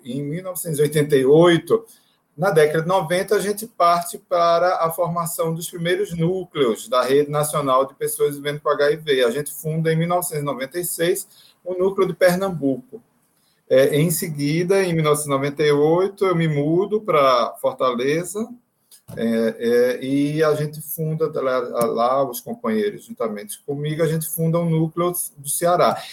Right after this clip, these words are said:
Nesse ano eu me envolvo também com as temáticas da saúde da população L G B T, né? E passo a militar,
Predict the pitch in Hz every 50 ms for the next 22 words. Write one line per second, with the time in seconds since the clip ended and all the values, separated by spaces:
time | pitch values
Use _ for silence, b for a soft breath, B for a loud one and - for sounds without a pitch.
0 | B B B 185 190 220 254 240 247 240 220 226 233 233 220 233 233 180 196 208
1 | 208 208 208 208 190 196 196 202 208 202 - - 220 202 185 170 170 175 165 -
2 | 196 180 170 180 180 175 - 190 180 175 160 156 160 160 160 170 170 165 175 165
3 | 165 170 170 165 160 - 165 165 165 165 170 160 175 165 185 196 196 - - 147
4 | 131 120 117 110 117 120 135 165 160 B B B B B B _ 160 - - 165
5 | 170 165 185 175 165 170 170 165 165 151 - - 139 139 143 165 180 196 202 185
6 | 160 135 110 101 -